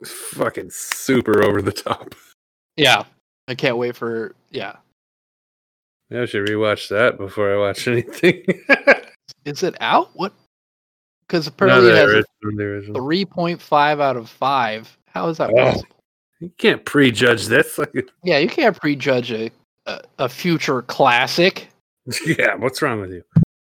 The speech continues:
Speaker 1: This is gonna be right up there with Citizen Kane.
Speaker 2: Filming began twenty nineteen. Do, do, do. So it's,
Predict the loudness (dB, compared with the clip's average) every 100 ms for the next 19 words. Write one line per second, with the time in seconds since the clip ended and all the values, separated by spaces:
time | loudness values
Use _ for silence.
0 | _ _ _ -10 -6 0 2 4 4 4
1 | 2 2 4 4 2 0 0 -2 0 0
2 | 0 -6 -6 -6 -6 -4 -4 -8 _ _
3 | _ _ _ _ _ -8 -8 -8 -6 -4
4 | 0 0 2 2 0 -2 -8 -14 _ _
5 | _ _ _ _ -10 -6 -2 -2 -4 -6
6 | -2 0 0 -2 -6 _ _ _ _ _
7 | _ _ _ _ -18 -18 -20 _ -12 -8
8 | -6 -6 -8 -4 4 4 4